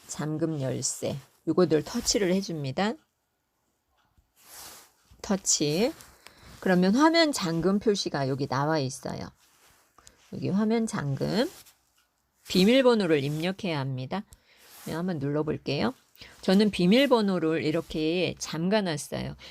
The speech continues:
그러면 잠금을 해제하고 싶다. 그러면 비밀번호를 다시 눌러줘야 되겠죠. 비밀번호는 사용 안 함이 있고 비밀번호가 있고 사용 안 한 비밀번호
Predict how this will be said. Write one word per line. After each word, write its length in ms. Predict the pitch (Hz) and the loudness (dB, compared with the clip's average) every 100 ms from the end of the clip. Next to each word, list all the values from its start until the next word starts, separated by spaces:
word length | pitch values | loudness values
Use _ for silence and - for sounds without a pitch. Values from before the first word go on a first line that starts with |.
| - | -8
그러면 200 | 175 175 | -4 -4
잠금을 760 | - 165 196 190 202 214 247 | -2 0 2 4 4 2 2
해제하고 640 | 294 311 311 302 277 233 190 | 4 2 4 2 2 0 -2
싶다. 480 | - _ 147 139 135 | -6 _ -4 -4 -4
그러면 400 | 170 165 240 247 - - _ _ - - - - | -2 0 0 -2 -10 -20 _ _ -20 -20 -18 0
비밀번호를 540 | 190 233 220 185 160 | 4 4 4 2 0
다시 340 | - 147 - | -2 -4 -4
눌러줘야 480 | 143 147 175 170 143 | -2 0 0 2 0
되겠죠. 460 | 131 123 139 - - - - - - - | -2 -6 -12 -10 -10 -10 -18 -20 -20 0
비밀번호는 800 | 185 208 226 196 170 175 233 185 | 6 8 6 4 2 2 2 2
사용 380 | - 269 294 277 | -2 0 2 2
안 220 | 147 151 | 2 2
함이 260 | 185 185 147 | 2 2 0
있고 460 | 135 - 196 262 - | -4 2 6 6 4
비밀번호가 720 | 180 165 185 160 151 147 135 | 0 2 2 2 0 -2 -2
있고 420 | 131 - - 277 370 _ _ - - - - _ _ - _ _ _ _ - | -2 -6 2 2 0 _ _ -20 -20 -20 -20 _ _ -20 _ _ _ _ -2
사용 200 | 208 185 | 0 0
안 160 | 143 | -2
한 260 | 156 180 190 | 0 0 0
비밀번호 640 | 170 147 147 143 160 247 | -2 -2 -2 -2 0 0